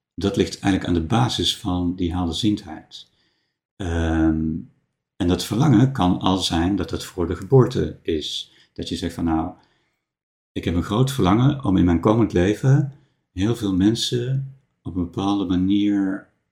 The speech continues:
te assisteren, te helpen, door informatie, ze, door ze informatie aan te reiken die ze zelf, waar ze zelf niet bij kunnen."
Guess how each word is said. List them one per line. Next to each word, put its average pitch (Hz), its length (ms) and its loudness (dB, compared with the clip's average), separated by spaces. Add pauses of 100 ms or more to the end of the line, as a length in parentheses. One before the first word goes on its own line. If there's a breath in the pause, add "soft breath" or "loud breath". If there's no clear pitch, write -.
te - 140 -10
assisteren, 120 600 -2
te - 120 -6
helpen, 110 600 -6 (500 soft breath)
door 98 840 -4
informatie, - 880 -2 (680)
ze, - 360 -6
door 92 160 0
ze - 100 -2
informatie 120 520 2
aan 120 160 4
te 131 100 0
reiken 92 300 0
die 92 80 -8
ze 95 80 -6
zelf, 110 460 -4
waar 95 140 -4
ze 92 80 -4
zelf 104 200 0
niet 90 180 2
bij 101 240 2
kunnen." 78 380 -2